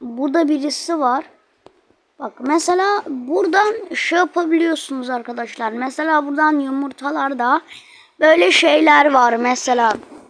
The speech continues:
Spawn egg var. İlk önce bunu deneyelim arkadaşlar. Dur bir dakika. Heh, oldu.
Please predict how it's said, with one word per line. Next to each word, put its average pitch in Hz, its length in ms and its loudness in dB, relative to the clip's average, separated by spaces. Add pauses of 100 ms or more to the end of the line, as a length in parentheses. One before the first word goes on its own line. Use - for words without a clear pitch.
(1300)
Spawn 349 680 2
egg 302 280 2
var. 233 580 -4 (320)
İlk 370 240 0
önce 339 340 2
bunu 349 260 4
deneyelim 247 520 -4
arkadaşlar. 202 920 -12 (2750)
Dur - 100 -14
bir 208 100 -14
dakika. 196 200 -8
Heh, 208 400 -2
oldu. 196 340 -10